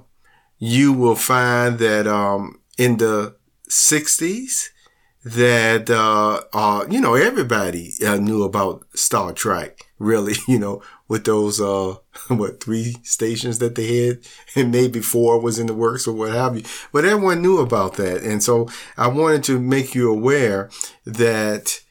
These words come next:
uh, Star Trek was very wide known. Now, with the problem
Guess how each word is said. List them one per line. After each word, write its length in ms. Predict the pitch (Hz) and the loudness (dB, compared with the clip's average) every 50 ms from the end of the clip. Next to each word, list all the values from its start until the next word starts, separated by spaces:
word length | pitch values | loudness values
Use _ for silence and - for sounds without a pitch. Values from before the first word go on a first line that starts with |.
| _ - _ _ _ - | _ -20 _ _ _ -4
uh, 560 | 107 101 98 95 92 95 - 95 - - - - _ _ _ _ _ _ _ _ _ _ _ _ _ _ _ _ - | -2 0 0 0 -2 -4 -6 -8 -10 -12 -16 -20 _ _ _ _ _ _ _ _ _ _ _ _ _ _ _ _ -6
Star 560 | - - - - - 147 151 160 165 165 165 | -4 -2 -2 0 2 2 4 4 4 2 0
Trek 720 | 160 - - - 110 101 95 90 87 98 117 123 123 - - - - - _ _ _ _ _ _ _ _ _ _ _ _ _ _ _ _ _ _ _ | -2 -4 -2 0 0 2 2 0 0 -2 -4 -6 -8 -10 -12 -14 -14 -16 _ _ _ _ _ _ _ _ _ _ _ _ _ _ _ _ _ _ _
was 920 | _ - 113 113 117 120 120 120 117 113 113 113 113 110 104 - - - - - _ _ _ _ _ _ _ _ _ _ _ | _ -10 -6 0 2 4 4 4 4 2 2 2 0 0 -2 -4 -6 -8 -10 -16 _ _ _ _ _ _ _ _ _ _ _
very 460 | 104 104 120 131 131 135 135 131 123 | -6 0 2 4 4 4 4 2 0
wide 440 | 110 107 113 110 110 107 107 107 107 | 0 0 0 0 0 0 -2 -4 -4
known. 480 | 107 113 110 107 90 - - 92 - - _ _ _ _ _ _ _ _ _ - | -4 -2 -2 -2 -2 -4 -8 -14 -18 -20 _ _ _ _ _ _ _ _ _ -2
Now, 540 | 113 123 135 139 127 110 95 87 92 - _ _ _ _ _ _ _ _ _ _ _ _ _ _ _ _ _ _ _ _ _ _ - | 0 2 2 2 2 0 -2 -6 -10 -14 _ _ _ _ _ _ _ _ _ _ _ _ _ _ _ _ _ _ _ _ _ _ -10
with 440 | 113 117 127 165 220 226 226 - | -6 -2 0 2 2 2 0 0
the 100 | - 147 | 0 -2
problem 960 | 127 123 - - - 196 208 214 214 202 170 135 113 95 82 78 80 82 - | -2 -2 -8 -4 -2 0 2 2 2 0 0 -2 -4 -4 -6 -6 -10 -14 -18